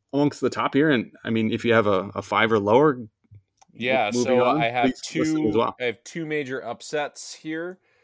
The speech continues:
Speaker 1: Okay.
Speaker 2: Um, I have Indiana beating Saint Mary, and I have Akron beating U C L A in a shocker. The Zips.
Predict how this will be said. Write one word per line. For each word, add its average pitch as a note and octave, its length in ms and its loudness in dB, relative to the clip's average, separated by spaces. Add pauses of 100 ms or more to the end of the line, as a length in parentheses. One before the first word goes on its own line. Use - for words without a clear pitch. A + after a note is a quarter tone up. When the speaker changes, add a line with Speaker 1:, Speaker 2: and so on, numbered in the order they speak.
(320)
Speaker 1:
Okay. G#2+ 100 -2
Speaker 2:
Um, G#2 460 -2
I A2 160 -10
have A2 420 -8
Indiana A#2+ 840 -10
beating A2 280 -12
Saint G#2 340 -14
Mary, A2 420 -10
and G#2+ 100 -14
I G2 60 -12
have G2 240 -14 (120)
Akron G2+ 560 -12
beating F#2+ 340 -14
U F#2+ 140 -12
C G2+ 200 -14
L F#2 200 -8
A G2 140 -8
in E2+ 100 -16
a D#2+ 40 -18
shocker. G2 480 -10
The F2+ 160 -12
Zips. F2+ 880 -6